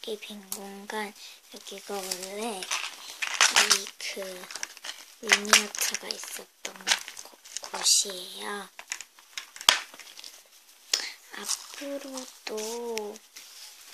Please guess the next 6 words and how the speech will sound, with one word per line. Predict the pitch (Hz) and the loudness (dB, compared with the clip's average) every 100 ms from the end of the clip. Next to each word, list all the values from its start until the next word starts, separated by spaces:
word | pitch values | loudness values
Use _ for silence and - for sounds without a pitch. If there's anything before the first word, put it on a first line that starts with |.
| - - - - - - - - - - - - - - - - - - - - - - - - - - - - - - - - - - - - - - | -12 -12 -4 -4 -4 -18 -18 -18 -20 -20 -18 -18 -16 -14 -2 2 2 0 -2 0 0 0 -2 -2 -8 -18 -20 -20 -20 -20 -20 -20 -20 -10 -10 -8 -12 -6
네, | 202 196 | -4 2
감사합니다. | 202 - 208 202 202 226 226 208 202 190 180 - 196 - - - - - - - - - | 4 4 2 -2 -4 -2 0 -2 -6 -12 -8 -2 -2 -2 -8 -12 -18 -20 -20 -20 -20 -12
앞으로도 | 208 - - 277 269 262 233 - 220 226 | -10 -10 -4 -2 0 -2 -2 -2 0 0
러브 | 220 190 196 226 214 214 | -2 -6 -10 -12 -10 -8
많이 | 202 220 220 214 | -6 -8 -8 -8
사랑해주시고 | 233 269 269 277 277 262 254 226 - 208 202 - 202 - 202 208 | -4 -2 0 2 2 0 -2 -4 -4 4 4 4 0 -4 0 2